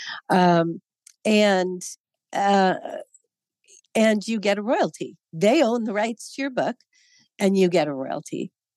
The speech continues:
<clears throat> And that's a negotiable amount, uh, depending on your contract. So that's the difference between a small press and, say, a vanity press or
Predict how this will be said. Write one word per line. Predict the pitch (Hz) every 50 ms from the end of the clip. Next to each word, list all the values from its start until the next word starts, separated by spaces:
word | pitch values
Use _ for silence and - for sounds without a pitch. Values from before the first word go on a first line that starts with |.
| _ -
<clears throat> | 196 - - 165 175 - -
And | 190 180 170
that's | 175 170 160 151 - - 190
a | 165
negotiable | 156 160 147 147 151 151 - - 156 - 151 143
amount, | 135 135 143 139 135 139 139 - - - _ _ _ _ _ _ _ _ _ _ _
uh, | - 170 160 156 147 147 147
depending | - 170 - 170 147 147 147 147
on | 143 139
your | 151 143 143
contract. | - 170 143 151 - - - - - - _ - - - - - _
So | - - 226 208
that's | 175 226 254 311 415 440 - - -
the | 233 226
difference | 190 196 190 180 - 185 170 - -
between | _ 175 - - 180 165 151
a | 147
small | - - 220 180 175 175 175
press | - - 170 139 143 151 - - - -
and, | - 170 160 156 151 147 151
say, | - - 190 170 160 151
a | 147
vanity | 147 156 151 156 156 160 156 147 143 151 165 -
press | _ 156 139 147 - -
or | 151 143 -